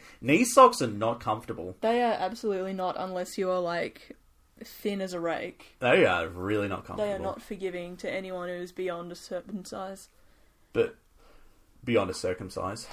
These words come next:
Speaker 2: Yep, beyond a circumcise.
Speaker 1: I, um, yeah, I loved my black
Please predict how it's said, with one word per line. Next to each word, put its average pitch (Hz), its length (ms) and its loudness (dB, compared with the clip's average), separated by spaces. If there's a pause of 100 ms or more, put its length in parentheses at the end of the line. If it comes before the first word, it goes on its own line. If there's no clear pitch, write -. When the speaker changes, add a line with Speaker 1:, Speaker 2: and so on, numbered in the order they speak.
(100)
Speaker 2:
Yep, 202 280 0 (260)
beyond 196 300 -6
a - 20 -12
circumcise. - 880 -12 (340)
Speaker 1:
I, 113 300 8
um, 113 400 4 (180)
yeah, 110 360 6
I 95 160 4
loved 98 340 0
my 107 160 0
black 98 400 -2